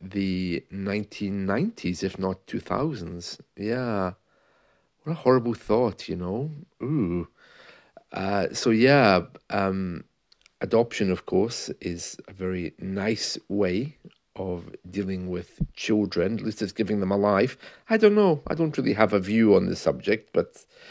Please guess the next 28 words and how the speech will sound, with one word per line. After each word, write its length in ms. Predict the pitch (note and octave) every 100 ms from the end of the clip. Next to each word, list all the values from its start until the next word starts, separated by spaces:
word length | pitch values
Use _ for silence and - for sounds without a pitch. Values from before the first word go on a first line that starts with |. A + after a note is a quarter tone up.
| - - _ _
um, 520 | - G#2 F#2+ G2 F2+ - - -
very 300 | G#2 B2 A2
interesting. 520 | A#2+ C3+ B2 A2 G2+
And 100 | A2+
what's 220 | F3 -
more 200 | C#3+ D#3
interesting 580 | A2 F#2 F#2 - G2 F#2+
is 180 | F#2 -
that, 420 | F#2 F#2 - -
um, 460 | G2+ F#2+ F#2 - - _ _ _ _ _ _ _ _ - _ _ _
uh, 480 | G#2 G#2 G#2 G#2 - -
these, 460 | F#2+ G#2 A2+ A2 G#2
some 180 | - A2
of 80 |
these 220 | G#2 G#2 - -
adopted 580 | G2 G#2+ A2+ - G2+ -
people 480 | F#3 F#3 F#2+ C3+ - _ _ _ _ _ _ -
can 160 | G2+
go 180 | G2 A2
on 160 | G#2+ G#2
to 80 | G2+
become 360 | G2 - G#2
very 240 | G2 G#2+ G#2+
famous. 420 | - C#3+ B2+ G2
Some 180 | - B2+
people 280 | A#2+ -
say 300 | F#2+ - G#2
that 200 | F2+ F#2